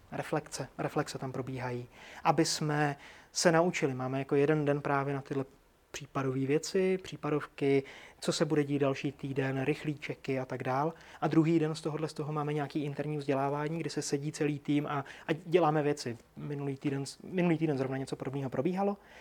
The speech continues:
a, eh, měli jsme tam, osahávali jsme si nový metodiky, workshopový a podobně a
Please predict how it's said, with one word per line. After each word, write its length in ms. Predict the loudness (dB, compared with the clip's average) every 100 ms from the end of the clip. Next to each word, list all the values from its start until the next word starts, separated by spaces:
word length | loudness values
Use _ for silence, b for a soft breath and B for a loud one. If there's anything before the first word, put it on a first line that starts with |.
| B B
a, 300 | 8 10 8 B B 0
eh, 500 | 4 8 8 8 6
měli 320 | 4 4 4
jsme 220 | 2 0
tam, 500 | 0 0 0 0 -2 -4
osahávali 420 | -2 2 2 2
jsme 120 | -2
si 120 | -4
nový 220 | -4 -2 -4
metodiky, 540 | -2 -2 -4 -2 -2
workshopový 640 | -2 -4 -4 -4 -4 -2 -4
a 40 |
podobně 520 | -2 -2 0 -2
a 60 | -2